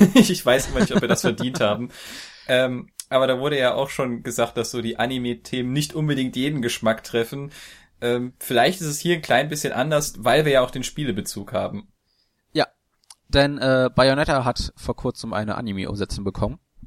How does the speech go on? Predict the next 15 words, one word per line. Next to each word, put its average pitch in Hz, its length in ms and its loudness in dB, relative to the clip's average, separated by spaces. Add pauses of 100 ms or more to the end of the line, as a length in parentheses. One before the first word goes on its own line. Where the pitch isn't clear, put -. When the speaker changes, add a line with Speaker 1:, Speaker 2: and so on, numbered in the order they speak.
(440)
Speaker 2:
Einen 110 320 -2
neunzig 135 300 -2
Minuten 147 260 -4
langen 123 200 0
Film. 120 360 0 (640)
Und, 135 400 4
äh, 127 240 2
den 135 100 0
haben 208 120 2
wir 240 60 -2
uns 240 80 -8
so - 60 0
angeschaut 139 540 0
diese 107 220 0
Woche. 104 280 2